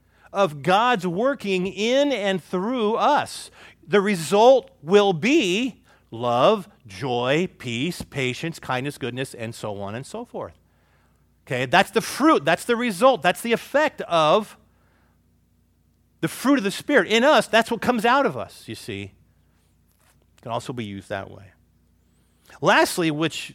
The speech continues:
is what we see here, it speaks of a profit. It speaks of, you might say, a gain,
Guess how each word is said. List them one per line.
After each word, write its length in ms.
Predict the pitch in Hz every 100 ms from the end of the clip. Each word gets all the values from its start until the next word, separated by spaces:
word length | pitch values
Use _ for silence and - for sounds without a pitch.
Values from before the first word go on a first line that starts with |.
| _
is 160 | 135 120
what 180 | 135 117
we 120 | 120
see 280 | - 147 113
here, 520 | - 220 117 113 160 _ _ _ _ _ _ _ _ _ _ -
it 140 | 185
speaks 440 | - 214 220 -
of 200 | 226 220
a 120 | 175 160
profit. 840 | - - 185 180 175 - 98 - - - -
It 120 | 165 -
speaks 420 | - 220 196 202
of, 300 | 170 160 135
you 80 | 151
might 260 | 160 170
say, 360 | - 170 156 165
a 200 | 151 135
gain, 960 | 117 104 123 139 147 143 123 110 92